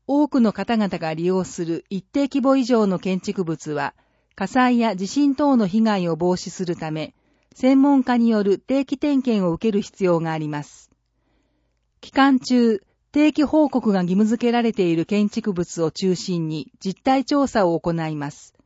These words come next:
区職員が伺うこともありますので、ご協力をお願いします。問い合わせ先、建築調整課建築防災係。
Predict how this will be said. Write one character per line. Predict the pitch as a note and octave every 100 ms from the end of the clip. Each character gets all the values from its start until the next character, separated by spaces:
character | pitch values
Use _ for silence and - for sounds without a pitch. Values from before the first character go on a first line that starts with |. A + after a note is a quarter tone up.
| _ _ _ _ _ _ -
区 | C#4 C4
職 | - C4 D4+
員 | D4 B3+
が | G3+
伺 | E3+ A3 A3+ A#3
う |
こ | A3+ A#3+
と | A3+
も | F#3+
あ | F3+
り | F#3
ま | F#3
す | -
の | E3 C#3+
で、 | D3 - _ -
ご | E3+
協 | C4 B3+
力 | B3 A#3 A#3
を | G#3
お | G3+
願 | F#3+ F#3+
い | F3
し | F#3
ま | D#3+ D#3+
す。 | - - _ _ _ _ _ _ _ _ _ _ _ _
問 | B3+ C4
い | C4+
合 | B3+
わ | A#3+
せ | A3+
先、 | A3 G#3+ G3+ E3+ _ _ _ _
建 | C4+ C4+
築 | C4+ C#4 B3
調 | B3 A#3
整 | - A3
課 | - G3+ -
建 | - C4+ C4
築 | C4+ C4+
防 | B3+ B3
災 | B3 A#3
係。 | A3 F#3+ D#3 C#3